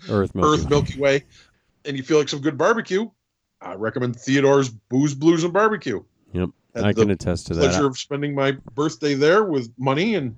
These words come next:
Speaker 2: Lily and Eric.
Speaker 1: Thanks for the invite, by the way.
Speaker 2: Yeah, no problem. And, uh, he goes, "Money's playing." Yell at him. And, uh, had a spectacular night. It was a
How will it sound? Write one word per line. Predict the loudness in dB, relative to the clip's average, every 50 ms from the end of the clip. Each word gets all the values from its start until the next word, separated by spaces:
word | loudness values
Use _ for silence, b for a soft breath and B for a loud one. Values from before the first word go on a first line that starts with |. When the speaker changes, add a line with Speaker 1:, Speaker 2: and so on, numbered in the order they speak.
| -16 _ _ _ _ _ _ _ _ _
Speaker 2:
Lily | 0 2 4 4 4 2 2 0 0
and | 0 0 -2 -2 -4 -6 -8 -14 _ _ _ _ _ _ 0
Eric. | 2 4 4 4 2 0 _ _ _ _ _ _ _ _ 0
Speaker 1:
Thanks | 2 2 2 0 0
for | 0 2
the | 4 4
invite, | 4 4 4 2 2 2 2
by | 0 -4 -4
the | -2 -4
way. | -4 -6 -8 -12 -18 _ _ _ _ _ _ _ _ _ _ _ _ _ _ _ _ _
Speaker 2:
Yeah, | 2 2
no | 2 2
problem. | 2 0 0 -2 -2 -4 B B B B B B B _ 2
And, | 2 4 6 4
uh, | 4 4 4
he | 4
goes, | 4 4 2 4
"Money's | 4 4 4 4 2
playing." | 0 -2 -2 -2 -2 -2 -4 -6 -10 _ _ _ _ -6
Yell | -2 0 0 0
at | 0
him. | 0 -2 -2 -6 _ B B B B B _ -20 -20 _ _
And, | 0 0 0 0 2 2
uh, | 4 4 6 6 6 4 2 0 -2 _ _ _ _ _ _ _ _ _ _ _ _ _ _ _
had | 2 2 2 4 4 4 6
a | 6 6 4 2 -2 _ _ _
spectacular | -12 -4 0 2 0 2 4 4 4 4 4 2 _ _ -4 0 2 2 4
night. | 4 4 4 4 2 -2 -10 _ b b b b b b -14
It | -12 -8
was | -4 -4 -4 -4 -2 -2 0
a | 2 2 2 2 0 -4